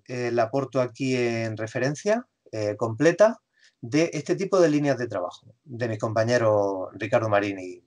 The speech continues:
y Joaquín Roldán, dos compañeros de la Universidad de Granada. Metodología artística, convertir tu proyecto investigador en, en, eh, tu propia investigación, en tu T F M o en tu tesis doctoral. Se trata de investigaciones que tienen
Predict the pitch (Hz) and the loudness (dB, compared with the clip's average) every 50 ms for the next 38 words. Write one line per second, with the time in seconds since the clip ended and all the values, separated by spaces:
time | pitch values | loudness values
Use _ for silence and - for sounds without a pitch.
0 | _ _ - 107 - - 113 104 - 110 104 101 98 95 101 104 110 156 185 202 | _ _ -18 -12 -4 -2 -2 -2 -2 -4 -6 -4 -4 -4 -2 2 4 4 4 4
1 | 180 123 110 - 113 104 - 104 104 107 104 101 98 98 101 95 98 98 - - | 2 -2 -4 -6 -4 -4 -4 -2 -2 -4 -6 -6 -6 -8 -8 -10 -8 -6 -6 -2
2 | 107 104 95 95 92 95 110 131 156 185 202 - _ _ _ _ _ - 123 127 | 0 -2 -2 -2 -2 0 2 2 2 2 0 -2 _ _ _ _ _ -4 -2 0
3 | 123 117 123 123 120 123 - - 180 202 220 220 - _ 123 117 110 107 110 - | 2 2 4 2 2 2 2 4 6 6 6 4 2 _ 0 0 0 0 -2 -2
4 | - 139 - - - 110 107 - - - - - 117 107 117 110 107 - 151 123 | -2 -2 -2 -4 -8 -12 -10 -10 -12 -10 -8 -6 -4 -4 -4 0 2 2 2 2
5 | - - 120 113 110 120 123 143 156 - - 123 110 107 - - 110 107 113 123 | 0 -2 -4 -2 0 2 2 2 2 0 -2 -2 -2 -4 -4 -4 -2 2 4 4
6 | 160 185 - - - 147 156 156 160 - - - 151 170 190 214 233 _ _ - | 4 4 2 0 0 2 2 2 0 -2 0 0 0 0 0 -2 -6 _ _ -20
7 | - - - _ _ _ - 120 120 120 117 110 113 - 123 117 - - 135 151 | -20 -20 -20 _ _ _ -2 0 2 2 2 0 0 -2 -2 -2 2 2 2 4
8 | 147 175 175 170 160 131 123 113 - 117 101 95 - - 120 107 87 - _ - | 4 4 4 4 4 2 -2 -4 -4 -4 -4 -4 -4 -4 -4 -4 -6 -8 _ -4
9 | 120 120 113 113 120 117 117 180 185 - 175 170 190 190 190 190 190 - _ - | -4 -4 -2 -2 -2 0 0 0 0 2 2 2 2 2 0 -2 -4 -4 _ 2
10 | 131 123 120 113 113 117 107 110 156 147 - 135 - 104 92 - - 98 - 87 | 2 2 2 0 -2 -4 -2 0 0 0 0 -2 -4 -4 -8 -12 -14 -14 -14 -14
11 | - _ _ _ _ _ _ _ _ _ _ _ _ - - 120 113 - 139 147 | -16 _ _ _ _ _ _ _ _ _ _ _ _ -8 -6 -4 2 4 2 4
12 | 143 139 120 113 110 107 104 - 117 113 107 - - 165 175 202 208 202 - - | 4 2 2 2 0 -4 -4 -4 -4 -4 -2 2 2 4 4 4 2 -2 -4 -6
13 | 131 110 135 139 127 113 104 95 | -2 2 2 2 2 2 -2 -8